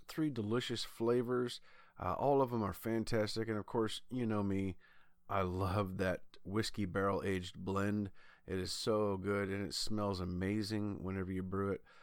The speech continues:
So check that out in the show notes. I also wanna thank my friends over at Pop Goes the Culture Network. That show and network has been growing like crazy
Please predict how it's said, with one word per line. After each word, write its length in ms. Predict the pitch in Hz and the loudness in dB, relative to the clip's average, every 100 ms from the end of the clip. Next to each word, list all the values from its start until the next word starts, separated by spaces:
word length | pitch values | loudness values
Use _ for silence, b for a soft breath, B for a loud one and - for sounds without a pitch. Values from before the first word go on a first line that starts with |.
| B B | B B
So 300 | - 92 90 | -6 -2 -2
check 400 | - - 165 - | -2 2 2 2
that 220 | 127 120 | 2 4
out 260 | 110 107 - | 4 2 0
in 220 | 117 110 | -2 0
the 100 | 98 | -2
show 320 | - - 113 | -2 -2 -2
notes. 360 | 113 113 - - _ - - - _ - | -2 -4 -6 -16 _ -20 -20 -20 _ 2
I 60 | |
also 200 | 110 - | 2 4
wanna 260 | 117 117 107 - | 4 4 2 2
thank 200 | 131 98 | 2 4
my 120 | 101 | 0
friends 400 | - 120 117 107 | 0 0 2 0
over 300 | - 110 101 | 0 0 2
at 160 | - | 0
Pop 240 | - 104 - | 2 0 0
Goes 160 | 98 | -4
the 80 | 87 | -4
Culture 400 | 73 101 - - - | -4 -4 -4 -8 -4
Network. 680 | 101 104 85 127 147 - - B B B B | -2 0 -2 -2 -2 -4 -18 B B B B
That 280 | 95 95 - | -2 -2 -2
show 420 | - 127 127 123 | 4 8 10 8
and 160 | 95 95 | 6 4
network 400 | 123 92 120 - | 2 4 2 2
has 160 | 101 | -2
been 180 | 87 92 | 0 0
growing 560 | 92 98 110 135 135 117 | 0 2 4 4 2 2
like 200 | 104 - | 0 -4
crazy 760 | - 117 117 120 120 120 120 | -2 2 2 2 0 0 -2